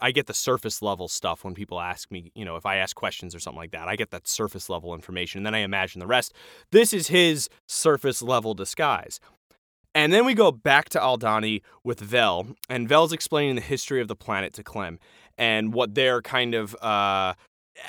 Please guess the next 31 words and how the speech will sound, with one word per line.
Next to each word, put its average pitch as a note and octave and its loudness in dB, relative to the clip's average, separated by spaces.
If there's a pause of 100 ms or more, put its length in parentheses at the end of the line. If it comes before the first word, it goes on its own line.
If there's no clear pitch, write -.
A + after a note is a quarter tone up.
(340)
I G3 6
would G3 6
say E3+ 4 (160)
disguise C#3 2
is. A3 2
They C#3 2
are C3+ 6
these, A#2+ -6
like, G#2 -2 (160)
nature A#2 0
hippie A2+ -4
people A2 -6
that, G#2 -2
that, A2 -2
that's, B2+ 0
that's D3 4
what, C#3+ 2
if B2 -4
an B2+ -4
Imperial C3+ 2
person C3 -2
comes B2+ -4
up, A#2 4
that's A#2 2
what A2+ -2
they F#2+ -2
are, E2+ -4
because G2 -6
the G2+ -10
Imperials C3 0
moved C3 -4